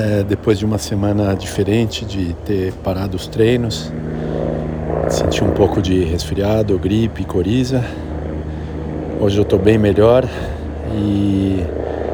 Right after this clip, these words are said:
resolvi fazer aí uns cinquenta minutos de bike bem leve. Coloquei uma potência aí, média de cento e quarenta watts, bem tranquilo.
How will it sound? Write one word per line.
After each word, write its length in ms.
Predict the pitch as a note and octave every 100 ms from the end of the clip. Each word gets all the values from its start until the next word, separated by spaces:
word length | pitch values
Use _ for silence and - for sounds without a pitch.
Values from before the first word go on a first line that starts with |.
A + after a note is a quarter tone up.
| - -
resolvi 400 | F#2+ G2 F#2 G2
fazer 500 | - G2 F2+ G2+ G2+
aí 160 | F#2+
uns 200 | G2 G2 -
cinquenta 380 | G2 - - G2+
minutos 320 | G2 G#2 -
de 80 | E2+
bike 400 | F#2 G#2+ G2+ - F#2
bem 200 | A2 B2
leve. 440 | A2+ G#2 A2+ A2+ A#2+ - - - - - - - - -
Coloquei 400 | E2+ E2+ - G2+
uma 140 | F#2
potência 580 | - F2 - F2+ - F#2+ F2
aí, 360 | E2+ F2+ E2 D#2+ D#2 D2 - - - - - - - - -
média 320 | G2 F#2 F#2+
de 60 | -
cento 320 | - G#2 -
e 20 |
quarenta 380 | A2 G2 E2+ F2+
watts, 400 | F#2+ A2 A2 -
bem 240 | - B2
tranquilo. 580 | A#2 G#2+ - A#2 A#2+ A#2+